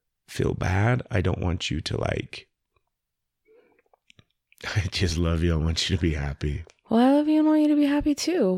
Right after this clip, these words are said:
Speaker 2: Like, what? What was,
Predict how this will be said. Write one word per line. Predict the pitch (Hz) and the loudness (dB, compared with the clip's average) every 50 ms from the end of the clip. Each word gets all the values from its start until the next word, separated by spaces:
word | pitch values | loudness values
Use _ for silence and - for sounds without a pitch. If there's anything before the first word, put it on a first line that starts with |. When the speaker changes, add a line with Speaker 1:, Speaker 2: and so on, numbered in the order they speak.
| 190 | -2
Speaker 2:
Like, | 208 214 214 214 - | -2 -2 -2 0 0
what? | 233 233 240 240 233 - - _ _ _ _ _ _ _ _ _ _ - - _ _ _ _ - - - _ _ _ _ _ _ _ _ _ _ _ _ - - - _ _ _ _ _ _ _ _ _ _ _ _ _ _ _ _ _ _ _ _ _ _ _ _ _ _ _ _ _ _ _ _ _ _ _ _ | 0 0 0 0 -2 -6 -8 _ _ _ _ _ _ _ _ _ _ -20 -20 _ _ _ _ -20 -20 -20 _ _ _ _ _ _ _ _ _ _ _ _ -20 -20 -20 _ _ _ _ _ _ _ _ _ _ _ _ _ _ _ _ _ _ _ _ _ _ _ _ _ _ _ _ _ _ _ _ _ _ _ _
What | - 262 254 285 311 | -4 -2 0 0 0
was, | 311 302 302 - | -2 -4 -4 -6